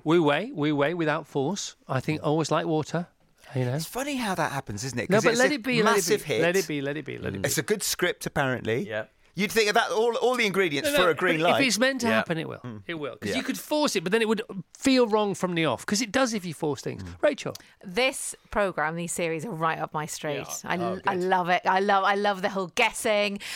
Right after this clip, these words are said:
Speaker 4: and I'm constantly like, "Oh, is this a twist?
Speaker 1: I
Speaker 4: Is
Speaker 1: know.
Speaker 4: this a red herring?
Speaker 1: I know.
Speaker 4: Oh, has, has anybody else noticed this thing that I've noticed?" But because it's based on the books,
Speaker 1: <laughs>
Speaker 4: do you read the books beforehand, or do you put them to one side and read the scripts? Like, how much does it diverge?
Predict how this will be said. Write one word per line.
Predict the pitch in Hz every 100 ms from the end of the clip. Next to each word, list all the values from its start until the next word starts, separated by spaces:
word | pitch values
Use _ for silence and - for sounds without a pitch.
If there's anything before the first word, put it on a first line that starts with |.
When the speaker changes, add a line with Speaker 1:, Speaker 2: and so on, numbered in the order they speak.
| -
Speaker 4:
and | 190
I'm | 185
constantly | 175 214 180 185 -
like, | -
"Oh, | 226 202
is |
this | 185 -
a | 170
twist? | - 262 202
Speaker 1:
I |
Speaker 4:
Is | 185
Speaker 1:
know. | 190
Speaker 4:
this | 185 208
a |
red | 175 175
herring? | - 294 254 240 233
Speaker 1:
I | 214
know. | 247
Speaker 4:
Oh, | 240
has, | 185 -
has | 220
anybody | 247 262 254
else | 226 226
noticed | 240 226 220 262
this | -
thing | 233 202
that | 202
I've | 247 185
noticed?" | 175 170 170 - - - - - -
But | 247
because | 247 359
it's | 392
based | - 311 -
on | 269
the | 240
books, | 190 226 180 - - - 151 - -
Speaker 1:
<laughs> | - - -
Speaker 4:
do | 247
you | 262 311 320 311 294 -
read | 208 294 302
the | 294
books | 269 277 -
beforehand, | 262 269 277 277 277 240
or | 208
do | 175
you | 214
put | 240 220
them | 208
to | 214
one | 214 202
side | 220 196
and | 190
read | 180 156
the |
scripts? | - - - 254 -
Like, | 233 -
how | 254
much | 254 247 -
does | 226
it | 208
diverge? | 208 190 170 185 160 160 156 -